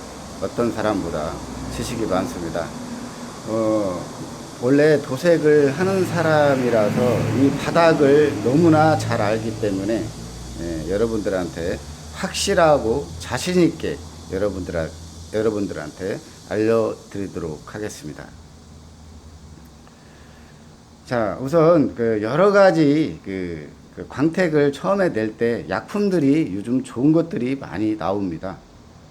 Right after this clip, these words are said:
나오는데 우선 광택이라는 것은 때를 벗겨내는 거예요. 그리고 이런 기습 자국,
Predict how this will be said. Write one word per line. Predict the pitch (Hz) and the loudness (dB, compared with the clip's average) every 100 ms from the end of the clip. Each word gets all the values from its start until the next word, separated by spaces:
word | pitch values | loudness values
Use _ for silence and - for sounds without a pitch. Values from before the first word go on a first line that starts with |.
| - - - | -20 -20 -10
나오는데 | 85 101 87 90 80 - - - - - | -6 -6 -6 -8 -10 -16 -20 -20 -20 -6
우선 | 151 143 | -2 0
광택이라는 | 143 185 202 196 165 147 | 0 0 0 2 4 4
것은 | 127 120 143 104 | 2 0 -2 0
때를 | - 233 233 247 | 2 4 4 2
벗겨내는 | 135 - 156 160 151 110 117 104 | -2 0 2 4 4 2 0 0
거예요. | 80 78 107 - - - | -4 -6 -8 -12 -18 -10
그리고 | 95 127 185 - - - - | -6 -2 -4 -6 -20 -20 -6
이런 | 101 127 143 139 | 0 2 2 2
기습 | 127 127 139 | -4 -6 0
자국, | 127 98 | 2 2